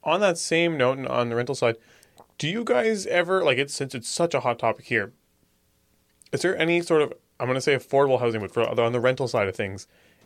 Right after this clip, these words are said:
is there any issues there? 'Cause, like you're saying, your rents aren't actually that too far off of ours. Um,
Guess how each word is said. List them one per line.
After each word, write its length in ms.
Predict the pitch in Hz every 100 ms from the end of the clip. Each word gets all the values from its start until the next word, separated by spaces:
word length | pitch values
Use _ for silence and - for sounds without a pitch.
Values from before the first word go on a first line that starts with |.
| -
is 200 | 120 117
there 140 | 127
any 300 | 131 156 151
issues 380 | 151 165 165 131
there? 340 | 127 131 156
'Cause, 180 | 160 117
like 100 | 120
you're 80 | 123
saying, 220 | 156 135
your 100 | 123
rents 220 | 139 170
aren't 180 | 139 131
actually 200 | 127 -
that 340 | 117 117 - -
too 160 | 147
far 240 | 139 120 110
off 140 | 101
of 120 | 107
ours. 340 | 107 95 104 113 _ _ _ _ -
Um, 520 | 110 110 107 104 101